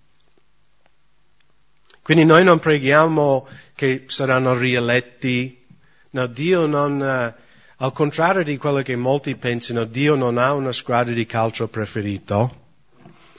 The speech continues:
o, o una squadra di football americano preferito o una partita politica preferito.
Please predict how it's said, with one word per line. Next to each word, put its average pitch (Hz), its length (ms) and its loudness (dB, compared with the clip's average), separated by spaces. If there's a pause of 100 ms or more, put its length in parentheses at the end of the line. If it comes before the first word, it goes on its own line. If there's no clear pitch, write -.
(460)
o, 120 300 0 (1120)
o 123 60 2
una 127 160 2
squadra 127 480 0
di 117 140 -4
football 117 540 -4
americano 113 680 -4
preferito 107 920 -12 (420)
o 123 100 -6
una 127 180 0
partita 143 440 -4
politica 143 600 -6
preferito. 92 760 -14